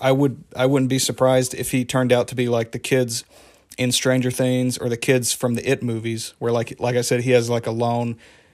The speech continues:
you know, good future career ahead of him in terms of, like, being cast as a kid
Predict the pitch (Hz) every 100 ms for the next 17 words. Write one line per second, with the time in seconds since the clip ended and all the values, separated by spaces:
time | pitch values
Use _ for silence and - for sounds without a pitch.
0 | _ _ _ _ - 123 143 123 120 139
1 | - 143 135 131 120 127 123 123 117 120
2 | 113 113 113 110 120 120 117 110 - _
3 | - 113 - 123 117 - 120 120 - -
4 | _ _ _ _ - 120 113 - - 117
5 | - 143 120 110 117